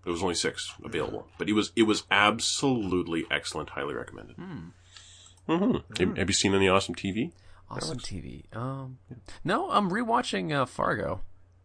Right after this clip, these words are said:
Speaker 2: like, the
Speaker 1: Oh.
Speaker 2: series.
Speaker 1: Mm-hmm. I never got through it.
Speaker 2: Um, yeah. Season two is the high watermark. Season three is not bad, but it's interesting.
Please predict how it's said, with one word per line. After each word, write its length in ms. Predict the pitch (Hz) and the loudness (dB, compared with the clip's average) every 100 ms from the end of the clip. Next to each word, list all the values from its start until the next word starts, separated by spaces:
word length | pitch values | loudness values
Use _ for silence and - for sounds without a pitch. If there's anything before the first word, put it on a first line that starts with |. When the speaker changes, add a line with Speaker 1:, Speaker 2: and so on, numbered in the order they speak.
| _ _ - | _ _ -4
Speaker 2:
like, 120 | 110 | -4
the 120 | - 214 | 6 8
Speaker 1:
Oh. 40 | |
Speaker 2:
series. 440 | 254 147 64 - - - - - - 135 | 8 6 4 -2 -10 -20 -20 -20 -2 2
Speaker 1:
Mm-hmm. 340 | 175 247 - | 6 4 4
I 40 | |
never 160 | 117 143 | 2 4
got 140 | 139 | 4
through 160 | 131 160 | 4 0
it. 60 | - - - - - | 0 -12 -20 -18 4
Speaker 2:
Um, 560 | 214 254 254 254 247 226 - - | 10 12 10 8 4 -2 -8 -4
yeah. 300 | 277 294 277 - - - | 0 2 0 -4 -16 -18
Season 320 | - 233 233 220 | -2 0 2 2
two 120 | 214 | 2
is 120 | 190 | 2
the 60 | 160 | 4
high 160 | 165 | 6
watermark. 480 | 147 139 139 143 139 | 8 6 6 4 4
Season 320 | - 208 185 | 2 2 0
three 180 | 175 175 | 4 4
is 100 | 120 | 4
not 320 | 127 113 - | 0 0 0
bad, 380 | 139 165 185 175 | -2 0 0 0
but 120 | 123 | 0
it's 180 | 98 - | 0 -2
interesting. 540 | 135 135 170 175 180 | -4 -2 -4 -4 -6